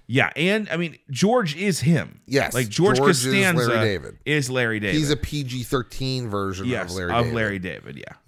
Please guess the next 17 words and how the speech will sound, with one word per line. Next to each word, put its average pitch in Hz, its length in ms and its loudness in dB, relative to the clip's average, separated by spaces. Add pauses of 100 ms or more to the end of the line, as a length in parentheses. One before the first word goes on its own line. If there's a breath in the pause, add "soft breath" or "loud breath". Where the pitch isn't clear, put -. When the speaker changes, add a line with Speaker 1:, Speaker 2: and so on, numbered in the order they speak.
Speaker 2:
Yeah. - 140 -12 (320 soft breath)
Speaker 1:
Yeah, 98 220 -2
but, 120 140 -4
like, 127 200 -4
Louis 196 320 0
C 175 220 -4
K, 123 600 -2 (240)
Speaker 2:
Remember 196 220 2
he - 40 4
Speaker 1:
pure 156 200 4
Speaker 2:
liked 175 280 2
the, 143 340 -2 (300 soft breath)
the, 120 160 -2 (180)
the, 117 380 -4
um, 92 320 -10 (300)
Palestinian 135 680 -2
food? 135 340 -4